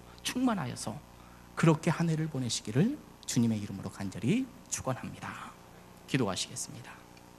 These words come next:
하나님, 감사합니다. 우리를 오늘도 불러주시고 주님과 만남, 주님과의 만남, 사귐을 허락하여 주심을 감사를 드립니다. 오늘 주신 주님, 주님의 말씀처럼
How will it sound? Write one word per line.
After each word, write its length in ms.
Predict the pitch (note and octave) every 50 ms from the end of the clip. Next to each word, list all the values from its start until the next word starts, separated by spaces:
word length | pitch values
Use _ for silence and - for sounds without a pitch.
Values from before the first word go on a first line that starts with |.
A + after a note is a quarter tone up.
| - - - - - - - - - - - - - - - - - - - - - - - - -
하나님, 300 | - D3+ D3 D3+ D3 D3
감사합니다. 880 | C#3+ D3 C#3 - D3 B2+ A#2+ B2+ B2 A2+ A2+ A2 A2 A2 A2 A#2 C3+ - - - - - - - - - - - - - - - - - -
우리를 300 | D#3+ C#3+ C#3 C3 D3 C#3+
오늘도 380 | C3+ C3+ C#3+ C#3+ C#3 C#3 D#3
불러주시고 680 | C#3+ - D3 C#3 C3+ C3 - B2+ A#2 - - - B2 A#2+ B2+ D3 - - - - - - - -
주님과 420 | - - B2+ B2 B2+ B2+ C3 B2
만남, 540 | B2 C3+ B2+ A#2+ A#2+ B2+ B2 A#2+ C3 B2 C3+ - - - - - -
주님과의 520 | - C#3+ C3+ C3 C3+ C3 C#3+ B2 B2 C3
만남, 560 | B2+ A#2+ A2+ A2+ A2+ A2+ A2+ A2+ A2 A#2 C#3 - - - - -
사귐을 480 | - - - E3+ E3 E3+ D#3+ D#3 D3+ C#3
허락하여 400 | - D3+ C#3 - - - B2 A#2
주심을 360 | - A#2+ A2 - A#2+ A2+ A2+
감사를 460 | - - A2 A2 G#2+ - A2+ - G2+ F#2+
드립니다. 460 | - - G#2+ F#2+ F#2 F#2+ - G2 G2+ - - - - - - - - - - -
오늘 200 | - C3+ B2 B2
주신 380 | A#2 - C3+ - - C3+ A#2+ A#2
주님, 340 | - - B2+ A#2 A#2+ B2 - -
주님의 320 | - - D3 C3+ B2 A#2+ A2
말씀처럼 720 | G2+ G#2+ G#2+ G#2 - - C#3+ A#2 - - A2+ G#2 G#2+ B2+